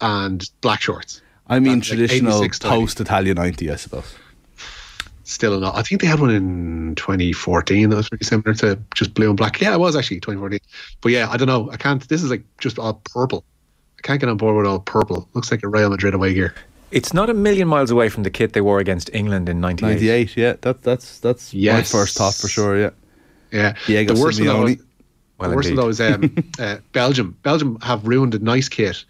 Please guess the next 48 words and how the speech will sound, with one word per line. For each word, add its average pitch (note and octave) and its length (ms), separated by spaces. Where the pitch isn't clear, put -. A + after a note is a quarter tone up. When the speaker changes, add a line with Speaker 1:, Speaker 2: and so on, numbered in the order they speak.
Speaker 1:
with G#2+ 160
flames A2 500
that A2+ 100
makes G#2+ 240
them G#2+ 100
look G#2 160
like G2+ 320
they're G#2 100
wearing, G#2 380
I C3+ 40
don't E3 100
know D3 80
if C3 100
you're A#2+ 100
all A#2 100
familiar A2 340
with F#2+ 140
Guy A2+ 200
Fieri, A#2+ 520
who G#2 140
presents, G#2 440
like, F#2+ 320
diners, G#2 320
drive-ins G#2 420
and F#2 100
dives A2 440
and, F#2 320
uh, F#2+ 180
sundry G2+ 380
other G2+ 100
Food G#2+ 240
Network G#2+ 280
products. A2 440
So - 140
basically, A2 260
he's G2 100
one G#2 80
of G#2 80
these G2 100
people G#2 260
that G2 120
would F#2+ 100
wear G#2+ 220
a G#2+ 60
black A2 220
shirt A2 300
with G#2 140
flames G#2+ 580